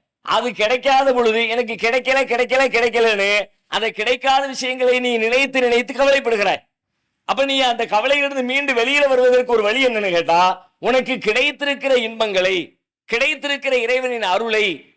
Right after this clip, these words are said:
கிடைக்காத அருளை நினைத்து நீ கவலைப்படுகிற நீ, உனக்கு கிடைத்திருக்கிற அருள் என்ன அப்படின்னு ஒரு லிஸ்ட் போட்டு பாரு, ஒரு பட்டியலை போட்டு பாரு, ரெண்டையும் கம்பேர் பண்ணி பாரு.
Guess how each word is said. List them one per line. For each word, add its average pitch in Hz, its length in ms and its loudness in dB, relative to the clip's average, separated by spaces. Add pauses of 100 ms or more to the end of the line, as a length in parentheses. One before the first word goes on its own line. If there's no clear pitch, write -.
(140)
கிடைக்காத 269 680 -2
அருளை 262 340 -2
நினைத்து 254 360 -6
நீ 285 80 -6
கவலைப்படுகிற 240 680 -2
நீ, 214 360 -2 (240)
உனக்கு 269 320 0
கிடைத்திருக்கிற 262 640 -2
அருள் 247 360 0
என்ன 247 300 0
அப்படின்னு 233 240 -4
ஒரு 285 160 2
லிஸ்ட் 269 280 0
போட்டு 254 220 2
பாரு, 208 320 0 (520)
ஒரு 233 180 0
பட்டியலை 269 420 0
போட்டு 254 220 -2
பாரு, 220 240 2
ரெண்டையும் 254 400 -6
கம்பேர் 269 340 0
பண்ணி 254 160 -2
பாரு. 208 480 0